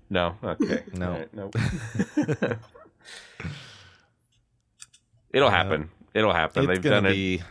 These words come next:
Speaker 1: every, every show so far. They've
Speaker 2: Yeah.
Speaker 1: done it. I, they'll
Speaker 2: I mean,
Speaker 1: definitely do it.
Speaker 2: that, that just feels like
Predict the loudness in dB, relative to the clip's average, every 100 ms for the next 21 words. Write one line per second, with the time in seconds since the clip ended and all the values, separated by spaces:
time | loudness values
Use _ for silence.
0 | -16 -2 -2 -2 -4 -2 -4 -2 -2 0
1 | -4 0 0 0 0 -2 -2 0 0 0
2 | 0 0 0 -2 -2 -6 -8 -10 -10 -10
3 | -4 -4 -4 -6 -8 -10 -10 -8 -6 -6
4 | -4 -2 -2 -4 -2 0 0 -2 -4 -2
5 | -4 -8